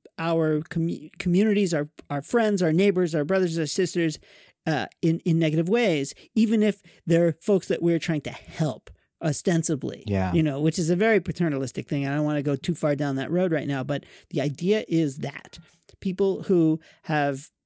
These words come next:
Speaker 1: th-, there, there are a lot of folks in our community who have been systematically,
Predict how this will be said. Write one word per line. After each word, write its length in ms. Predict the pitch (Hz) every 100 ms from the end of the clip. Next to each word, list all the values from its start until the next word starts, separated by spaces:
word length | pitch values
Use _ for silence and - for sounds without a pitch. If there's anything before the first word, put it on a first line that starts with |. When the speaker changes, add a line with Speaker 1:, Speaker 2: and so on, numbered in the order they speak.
| 156
Speaker 1:
th-, 160 | 180 170
there, 360 | 185 170 170 -
there 160 | 175 160
are 240 | 156 147 - _ _ _ _ _ -
a 80 |
lot 280 | 170 180 190
of 180 | 214 190 _ _ -
folks 260 | - 208 226
in 80 |
our 140 | 185 180
community 520 | - 196 254 170 156 -
who 120 | 160
have 240 | 151 156
been 200 | 147 156
systematically, 920 | 156 160 - 170 120 135 - 160 151